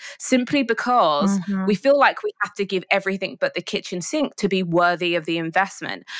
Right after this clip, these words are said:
Speaker 1: So if you are feeling really triggered right now about this and you can see that you're putting so much,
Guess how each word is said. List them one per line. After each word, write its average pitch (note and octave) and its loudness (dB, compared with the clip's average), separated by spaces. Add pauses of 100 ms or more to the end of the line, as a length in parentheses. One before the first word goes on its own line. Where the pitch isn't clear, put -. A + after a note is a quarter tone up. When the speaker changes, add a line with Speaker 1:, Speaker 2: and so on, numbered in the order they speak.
(120)
Speaker 1:
So B3 2
if D4+ 2
you C#4+ 0
are A3 4
feeling G3+ -2
really F#3 -4
triggered A3 -2
right E3 0
now D#3+ 0
about E3 0 (360)
this F3 2
and G3 0
you F#3+ 0
can F#3 -4
see A#3+ 0
that F#3+ 0
you're F3+ 0
putting F#3+ -4
so G#3+ 0
much, G3 0